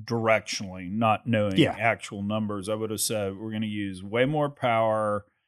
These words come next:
Speaker 1: um, than we think we're gonna use. Supply is gonna be harder to,
Speaker 2: Mm-hmm.
Speaker 1: to just, it's hard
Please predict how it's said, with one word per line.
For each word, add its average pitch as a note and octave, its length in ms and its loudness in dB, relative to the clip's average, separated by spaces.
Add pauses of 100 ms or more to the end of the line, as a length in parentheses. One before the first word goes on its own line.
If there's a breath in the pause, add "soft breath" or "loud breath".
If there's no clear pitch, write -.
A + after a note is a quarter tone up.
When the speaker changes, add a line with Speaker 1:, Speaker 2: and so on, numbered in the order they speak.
(380)
Speaker 1:
um, G#2 1080 0
than G#2 500 -4
we G2 140 -6
think B2 260 -2
we're A2 80 -4
gonna G#2 180 -4
use. G2 800 -8
Supply A2 1040 4
is - 140 -8
gonna G2+ 120 -8
be F#2+ 140 -8
harder G2+ 640 -4
to, A2+ 80 0
Speaker 2:
Mm-hmm. G#2+ 220 2 (180)
Speaker 1:
to F#2 420 -6 (520)
just, - 200 -6 (380)
it's - 160 -6
hard A2+ 600 -6